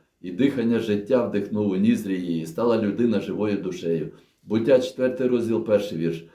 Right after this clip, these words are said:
«І пізнав Адам Єву, жінку свою, і вона завагітніла, і породила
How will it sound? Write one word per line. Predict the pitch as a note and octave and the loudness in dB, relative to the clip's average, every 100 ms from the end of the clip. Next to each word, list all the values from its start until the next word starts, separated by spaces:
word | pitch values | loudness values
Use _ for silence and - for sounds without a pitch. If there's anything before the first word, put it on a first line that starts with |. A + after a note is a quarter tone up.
| _ _ | _ _
«І | F#2 | -10
пізнав | - G2 F#2 G#2+ A#2 - | -4 -2 0 0 0 -4
Адам | F#2+ E2 G2 F2 D#2+ | -6 -2 -2 -2 -2
Єву, | G#2+ A2+ F2 | 0 2 2
жінку | F2 A2+ A2 A#2+ | 2 2 2 -2
свою, | - E2 D2+ E2 | -4 -6 -6 -8
і | |
вона | E2+ F#2 F#2 | -6 -2 -2
завагітніла, | F2+ F2 F2 G2 A2 F2+ E2 D2+ D2+ | -2 -2 -2 -2 -2 -2 -2 -2 -4
і | |
породила | E2 F2 F2 G2 A2+ G2+ - | -6 -6 -4 -2 0 0 -2